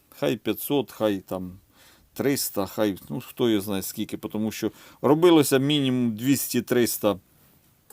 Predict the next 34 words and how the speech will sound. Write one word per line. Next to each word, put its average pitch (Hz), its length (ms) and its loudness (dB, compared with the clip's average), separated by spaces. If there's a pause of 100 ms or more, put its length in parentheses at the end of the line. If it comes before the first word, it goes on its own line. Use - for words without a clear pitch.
(120)
на 135 180 0
підчепі, 190 640 2
а 131 100 6
потім 165 340 2
на 131 100 4
деревах 143 440 6
ще 127 260 2
дуже 113 460 4
багато. 87 460 0 (500)
Ну, 185 120 0
то 196 120 6
таке. 147 340 4 (920)
Ось 165 200 4
цей 240 240 8
ніж 196 300 4
я 170 180 6
вже 170 180 6
наточив. 151 560 2
Ну, 269 140 2
в 170 140 -2 (140)
принципі, 185 480 4
він 165 180 2
і 160 60 6
не 156 140 4
сідає, 180 480 6
його, 143 360 8 (220)
що, 185 420 4 (200)
що - 220 2
нам 165 160 4
потрібно 98 460 0
в - 40 -10
першу - 380 0
чергу? 95 340 -12 (1300)
Потрібно. 127 600 4